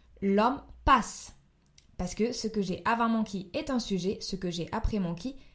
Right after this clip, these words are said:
est un verbe. Donc ça, c'est le premier cas. Le qui peut être utilisé avec une personne, mais il peut être aussi utilisé avec un objet. Par exemple, la voiture qui passe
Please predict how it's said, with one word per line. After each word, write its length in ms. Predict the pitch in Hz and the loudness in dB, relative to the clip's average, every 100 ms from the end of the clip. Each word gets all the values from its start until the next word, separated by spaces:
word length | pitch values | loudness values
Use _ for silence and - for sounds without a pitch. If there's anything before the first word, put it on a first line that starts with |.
| - | -8
est 180 | 185 185 | -6 -4
un 160 | 170 175 | -6 -4
verbe. 420 | 170 160 165 160 - _ _ _ - _ _ _ - - - - | -4 -4 -6 -10 -14 _ _ _ -20 _ _ _ -16 -14 -14 -8
Donc 160 | 190 190 | -4 0
ça, 100 | 269 | -2
c'est 160 | - | 0
le 160 | 233 269 269 | 4 4 4
premier 400 | - - 247 208 | 0 2 4 2
cas. 180 | 190 - - - - - - - - | 0 -8 -10 -20 -20 -20 -18 -20 -2
Le 200 | 208 233 | 2 2
qui 420 | 233 - 285 - - | 0 -2 -2 -2 0
peut 80 | |
être 180 | 214 208 | 2 2
utilisé 600 | 214 - 208 202 214 - - | -4 -2 -4 0 -2 -2 -4
avec 380 | 196 190 190 | 0 -2 -2
une 120 | 185 175 | -6 -2
personne, 480 | 196 - 226 262 262 | -2 0 -2 -2 -4
mais 180 | 196 196 | -4 -2
il 120 | 185 | -2
peut 100 | 185 | -2
être 280 | 190 190 - | 0 2 2
aussi 220 | 247 254 | 0 -2
utilisé 640 | 226 - 196 196 202 240 - | -6 -6 -4 -2 -2 -2 -4
avec 440 | 190 190 190 - - _ | -2 -2 -4 -14 -18 _
un 200 | - 185 | -4 -2
objet. 420 | 196 202 190 170 - - _ _ _ - - _ _ _ _ _ | 2 0 0 -6 -10 -20 _ _ _ -18 -18 _ _ _ _ _
Par 160 | 202 180 | -4 -2
exemple, 580 | 170 185 220 269 208 170 - - - | -2 0 0 2 0 0 -10 -14 -4
la 180 | 185 190 | 2 2
voiture 560 | 208 226 - 240 208 | 4 0 0 -2 -4
qui 160 | - 196 | -8 -6
passe 460 | 180 208 214 - | 0 2 0 -6